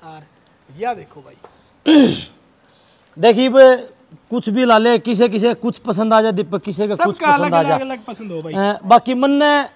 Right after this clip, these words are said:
Speaker 2: या जोटी मैं नू मानू हूँ भाई,
Speaker 1: हम्म।
Speaker 2: जिसा भी मनाजती सिक्का है,
Speaker 1: हम्म, हम्म,
Speaker 2: वैसा
Speaker 1: हम्म।
Speaker 2: मैं
Speaker 1: जी।
Speaker 2: या झोटी खार की कुछ भी दूध दे इसका है।
Speaker 1: कुछ भी दूध
Speaker 2: कितना
Speaker 1: दे।
Speaker 2: भी दे इसका है झोटी।
Speaker 1: या कुकर है भाई, बेने में कितना टाइम रह रहा है?
Speaker 2: या तो ये बल्ले होगी दसिया दंदी
Speaker 1: अच्छा,
Speaker 2: पक्का।
Speaker 1: दस
Speaker 2: ये तो
Speaker 1: दिन।
Speaker 2: न्यारी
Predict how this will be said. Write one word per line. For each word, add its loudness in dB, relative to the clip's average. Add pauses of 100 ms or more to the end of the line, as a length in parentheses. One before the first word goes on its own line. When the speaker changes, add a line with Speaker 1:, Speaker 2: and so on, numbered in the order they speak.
(400)
Speaker 2:
या 6
जोटी 0
मैं 2
नू 0
मानू 0
हूँ -4
भाई, 2 (300)
Speaker 1:
हम्म। -16
Speaker 2:
जिसा 6
भी 2
मनाजती 0
सिक्का 0
है, 2
Speaker 1:
हम्म, -12
हम्म, -8
Speaker 2:
वैसा -2
Speaker 1:
हम्म। 0
Speaker 2:
मैं -6 (220)
Speaker 1:
जी। -18 (180)
Speaker 2:
या 2
झोटी 0
खार 2
की -6
कुछ -8
भी -2
दूध -2
दे -2
इसका -8
है। -12
Speaker 1:
कुछ -20
भी -20
दूध -20
Speaker 2:
कितना -6
Speaker 1:
दे। 0
Speaker 2:
भी -2
दे -6
इसका -10
है -4
झोटी। -10
Speaker 1:
या -6
कुकर -20
है -18
भाई, -14
बेने -16
में -20
कितना -18
टाइम -16
रह -16
रहा -18
है? -10
Speaker 2:
या 6
तो -4
ये -6
बल्ले -4
होगी -4
दसिया -12
दंदी -16
Speaker 1:
अच्छा, -20
Speaker 2:
पक्का। -16
Speaker 1:
दस -18
Speaker 2:
ये -8
तो -12
Speaker 1:
दिन। -10
Speaker 2:
न्यारी -8